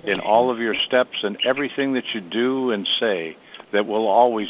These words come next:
bring glory and honor and praise to our Heavenly Father. We ask this in Jesus' name, and I dismiss you in his name.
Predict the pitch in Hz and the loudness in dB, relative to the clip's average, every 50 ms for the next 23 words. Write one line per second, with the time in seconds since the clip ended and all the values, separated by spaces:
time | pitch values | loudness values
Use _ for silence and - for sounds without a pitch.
0 | - - 98 101 98 98 95 82 - - 104 110 117 117 117 117 117 120 117 107 | -6 -6 -6 -8 -6 -6 -6 -6 -6 -2 -2 0 2 2 2 2 2 2 2 0
1 | 107 - - 104 110 117 120 120 117 117 113 107 95 - - 110 107 101 95 90 | -2 -2 -2 0 0 2 2 2 0 0 -2 -2 -4 0 2 4 4 4 2 0
2 | 85 82 - - - 98 90 85 87 87 80 98 98 98 104 101 101 101 92 - | -2 -4 -6 -4 -4 -2 0 2 2 2 2 2 0 0 -2 -4 -4 -4 -2 2
3 | 98 95 85 80 82 80 78 80 - - - - - - - - - 98 98 104 | 2 4 4 2 0 -2 -6 -10 -12 -18 -20 -20 -20 -20 -20 -6 0 4 6 8
4 | 110 117 131 120 - - - 117 113 - - - 101 98 92 87 113 135 135 107 | 8 8 6 4 0 -4 -6 -6 -6 -4 -4 -6 -6 -6 -8 -8 -6 -6 -6 -6
5 | 104 104 95 - - 104 101 107 110 113 110 107 101 95 92 90 90 82 82 - | -8 -8 -10 -10 -10 -10 -10 -8 -8 -6 -6 -8 -6 -6 -6 -8 -8 -8 -8 -10
6 | - - 127 135 - - - 101 95 90 87 85 80 - 87 87 95 101 101 104 | -8 -6 -4 -4 -4 -4 -6 -6 -6 -8 -8 -10 -12 -12 -10 -8 -6 -6 -6 -6
7 | 104 | -8